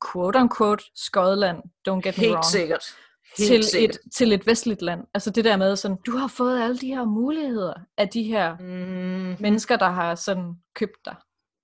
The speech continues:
Speaker 1: fordi du var
Speaker 2: Ja.
Speaker 1: nuser. Eh, right?
Speaker 2: Ja.
Speaker 1: Og sådan har jeg det også med at skulle være taknemmelig over for min mor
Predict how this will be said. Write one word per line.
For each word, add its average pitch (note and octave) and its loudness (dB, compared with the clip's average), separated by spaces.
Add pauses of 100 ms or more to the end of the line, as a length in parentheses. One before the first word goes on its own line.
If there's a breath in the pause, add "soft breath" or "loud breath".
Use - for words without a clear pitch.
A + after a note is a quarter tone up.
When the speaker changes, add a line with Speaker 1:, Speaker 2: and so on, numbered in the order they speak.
(200)
Speaker 1:
fordi G3+ -6
du F3 -10
var E3+ -2
Speaker 2:
Ja. F3 -6
Speaker 1:
nuser. F3+ -4 (640)
Eh, F3 -6
right? - -6
Speaker 2:
Ja. D#3+ -8 (420 loud breath)
Speaker 1:
Og - 0
sådan C4+ 6
har A3+ 6
jeg F#3 4
det F3+ 0
også - -4
med F#3 0 (180)
at F#3+ -2
skulle F#3+ -6
være D#3+ 0
taknemmelig F3 -4
over E3 -4
for F3 -6
min E3+ -8
mor F3 -10